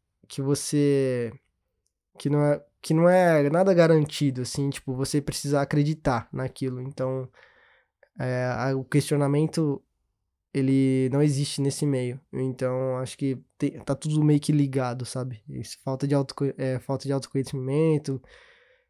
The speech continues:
e aí a, as pessoas começam só a absorver o que vão dando pra ela, falar, "Ah, essas amizades são do mundo, e isso e aquilo." Mas é isso, é tipo, é uma decisão da pessoa, e eu acho que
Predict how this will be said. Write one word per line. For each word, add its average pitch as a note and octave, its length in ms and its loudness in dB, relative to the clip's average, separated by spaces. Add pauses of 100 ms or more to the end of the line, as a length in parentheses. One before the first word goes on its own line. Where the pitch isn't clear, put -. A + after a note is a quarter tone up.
(120)
e C3+ 160 0
aí C3+ 440 2
a, C3 380 -2
as B2+ 100 -6
pessoas C#3 360 -2
começam C#3 360 -2
só D3 160 -4
a E3 40 2
absorver C#3+ 540 0
o B2+ 40 -12
que C3 200 -6
vão B2 520 -8
dando C3 280 -6
pra B2 200 -4
ela, C3 180 -4
falar, C#3+ 360 -2
"Ah, - 40 -4
essas C#3+ 220 -2
amizades F3 760 2
são E3+ 260 0
do E3 100 0
mundo, E3+ 640 0
e C3+ 460 -2
isso D#3 200 -4
e - 20 -4
aquilo." E3+ 500 -2 (460)
Mas F3+ 240 0
é G#3+ 80 6
isso, F#3+ 180 2
é D#3 60 2
tipo, - 240 -2
é D#3+ 60 6
uma E3 220 4
decisão E3 680 2
da F#3+ 140 2
pessoa, G3 600 2
e D#3+ 80 2
eu D#3+ 100 4
acho E3+ 140 0
que G#3 140 0